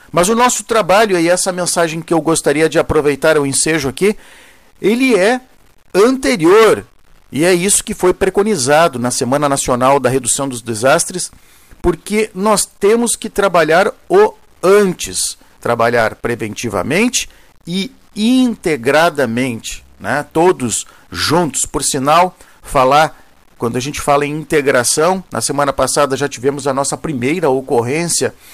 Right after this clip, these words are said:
de maior vulto aqui na região, onde nós tivemos um acidente com um caminhão com carga tóxica aqui na estrada, quem vai de Pelotas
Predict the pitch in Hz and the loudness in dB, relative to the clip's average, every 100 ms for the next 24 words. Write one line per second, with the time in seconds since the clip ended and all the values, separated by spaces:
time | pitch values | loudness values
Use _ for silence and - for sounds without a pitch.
0 | - - 110 131 143 135 131 143 120 147 | -20 -14 -6 -2 0 2 2 2 2 0
1 | 190 120 101 135 127 123 123 104 117 165 | 0 -2 -4 -2 -2 -2 -2 0 2 2
2 | - - - - - _ _ _ _ - | -2 -20 -18 -14 -16 _ _ _ _ -4
3 | 131 160 196 190 247 - - - - 143 | 2 2 2 0 -4 -6 -20 -18 -2 0
4 | 156 170 135 151 156 165 160 180 135 151 | 0 -2 -2 -2 -2 -2 -2 -4 -4 -6
5 | - - 127 143 143 139 143 123 127 156 | -8 -6 -4 -4 -4 -4 -4 -4 -4 -6
6 | _ _ _ _ - 110 110 117 113 135 | _ _ _ _ -10 -8 -2 -2 0 -4
7 | - 123 131 131 - 113 101 - 127 127 | 0 2 2 -2 -6 -6 -6 -8 -6 -6
8 | 107 - 117 120 113 113 101 113 123 110 | -6 -2 -2 -2 -8 -8 -6 -6 -6 -4
9 | 101 110 139 - 92 - | -2 0 -2 -4 -10 -12